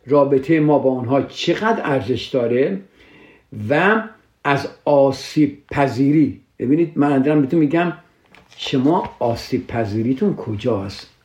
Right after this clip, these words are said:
درسته؟ از آسیب پذیری ما آگاهن، می‌دونن چی بگن، می‌دونن چه بادی لنگویجی داشته باشن،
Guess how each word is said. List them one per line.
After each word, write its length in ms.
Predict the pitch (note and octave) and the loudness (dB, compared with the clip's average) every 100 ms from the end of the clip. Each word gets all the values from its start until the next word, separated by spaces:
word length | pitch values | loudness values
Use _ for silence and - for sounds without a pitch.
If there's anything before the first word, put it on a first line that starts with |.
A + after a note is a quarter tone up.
| _ | _
درسته؟ 480 | A#2+ B2+ - F3+ G#3 G#3 - - - - - - - | -4 -2 0 0 -2 -6 -12 -12 -12 -18 -20 -12 -2
از 220 | C#3+ C#3+ - | -2 -2 0
آسیب 500 | D3 C#3 - D#3 - | 0 0 0 -2 -2
پذیری 580 | - C3 B2+ C#3+ C#3+ C#3+ | -2 0 2 4 6 4
ما 640 | C#3 D3+ F#3 A#3 - - - _ _ _ - | 4 4 4 2 -2 -12 -20 _ _ _ -4
آگاهن، 1120 | B2 B2 A#2 F#2+ C3 B2+ A2+ G2+ G#2+ G#2+ G#2 - - - _ - | 0 0 0 0 0 2 -2 -4 -4 -4 -6 -14 -20 -20 _ -2
می‌دونن 760 | C3 C#3+ D#3+ D3+ D3 C#3 B2+ | 2 4 2 2 2 2 -2
چی 340 | A2 - - B2+ | -2 -2 -2 0
بگن، 560 | D3 C#3+ E3 F#3+ A#3 - _ _ _ _ _ _ - | 0 0 -2 -2 -4 -8 _ _ _ _ _ _ -8
می‌دونن 520 | B2+ D#3 C#3 C#3 A#2+ | 0 0 2 0 0
چه 200 | A2+ - | -4 -2
بادی 360 | C#3+ A#2+ C3 C3 | -2 0 2 2
لنگویجی 600 | C3 A#2+ A#2+ A#2 C3 C#3 | 2 0 0 2 0 0
داشته 340 | B2 A2+ - | -2 -4 -2
باشن، 520 | D#3+ F3 - F#3 G3+ | 0 0 0 0 0